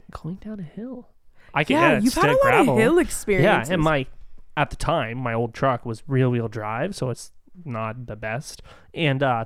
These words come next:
Speaker 1: the light blinds me. I can't see, brake, skidding, slide, slam it and park. Darkness.
Speaker 2: So, like, the pillar of light moved and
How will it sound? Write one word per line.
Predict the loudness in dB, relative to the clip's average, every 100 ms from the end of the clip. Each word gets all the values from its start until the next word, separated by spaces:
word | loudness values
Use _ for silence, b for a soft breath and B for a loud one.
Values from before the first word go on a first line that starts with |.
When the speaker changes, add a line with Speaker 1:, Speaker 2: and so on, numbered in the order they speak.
| -4
Speaker 1:
the | -2
light | 0 -2
blinds | -4 -6 -4 -4 -4
me. | -6 -6
I |
can't | -6 -4 -4 -6
see, | -6 -4
brake, | -2 0 2 2 -2
skidding, | -14 -10 -2 0 0 -2
slide, | -2 0 2 2 0 -6 b b b b -18
slam | -8 -4 -2 -2
it |
and | -4
park. | -2 2 2 0 -8 _ _ _ _ _ _ -20 _ _ -6
Darkness. | -4 -4 -8 -16 -20 -20 -10
Speaker 2:
So, | 0 2
like, | 2 0 -4 -6
the |
pillar | -4 0 2 2 0
of | 0
light | 0 0 -2
moved | 0 2 0 -4
and | -6